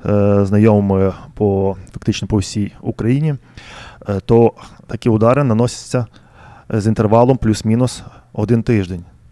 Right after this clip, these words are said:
Для того, щоб ми встигли відновити інфраструктуру, і з-, е, вони знову її порушують.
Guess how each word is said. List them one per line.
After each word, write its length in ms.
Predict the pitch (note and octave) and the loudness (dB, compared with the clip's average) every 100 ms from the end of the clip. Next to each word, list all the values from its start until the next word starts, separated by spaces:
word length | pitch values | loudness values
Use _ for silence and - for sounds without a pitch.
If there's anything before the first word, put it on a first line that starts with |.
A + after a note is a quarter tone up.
| _ - - - | _ -20 -20 -14
Для 140 | G#2+ A2 | -4 2
того, 260 | B2 A#2 | 6 6
щоб 200 | G#2 A#2 | 4 0
ми 140 | G#2+ A2+ | 2 0
встигли 460 | - B2+ A#2 C#3+ - - - _ - | 2 0 2 -2 -4 -18 -20 _ -4
відновити 520 | B2 C3 C3+ A2+ G#2+ | -2 2 2 2 2
інфраструктуру, 800 | G#2 - G#2 - G2+ A#2+ B2+ E3+ - _ _ - - _ _ _ _ _ _ _ _ _ | -2 -4 -8 -6 -4 0 0 0 -6 _ _ -20 -20 _ _ _ _ _ _ _ _ _
і 160 | A2 G2+ | 0 0
з-, 80 | |
е, 120 | G2+ A2+ | 0 0
вони 420 | G#2+ G#2 G#2+ C3 | 2 2 4 4
знову 220 | A#2 A#2 | 4 6
її 160 | A#2 A2+ | 4 2
порушують. 640 | - G#2+ G2 - - | 0 -2 -2 -4 -10